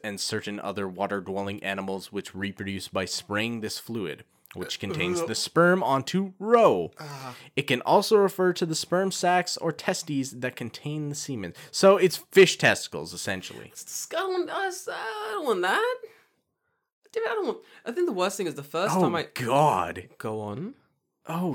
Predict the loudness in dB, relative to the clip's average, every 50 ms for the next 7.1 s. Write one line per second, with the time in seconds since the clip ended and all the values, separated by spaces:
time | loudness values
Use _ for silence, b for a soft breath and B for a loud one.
0 | -4 -6 -4 0 2 2 2 2 0 0 -2 -2 0 0 0 2 2 0 0 0
1 | -2 -2 -2 -4 -4 -2 2 6 6 8 8 8 6 4 4 4 4 4 4 2
2 | 0 0 -2 -6 -4 -2 0 0 2 2 2 0 0 -2 -4 -4 -4 -6 -6 -6
3 | -4 -2 0 4 6 8 8 8 8 6 4 2 -2 -2 0 0 0 0 0 0
4 | 0 2 4 4 4 4 4 4 2 -2 -6 _ _ _ -8 -4 0 2 2 4
5 | 4 4 4 4 2 2 0 0 4 4 4 4 4 4 4 6 6 8 8 8
6 | 8 6 4 4 6 6 6 4 2 -2 -4 -8 -10 -10 B B 6 6 6 6
7 | 4 0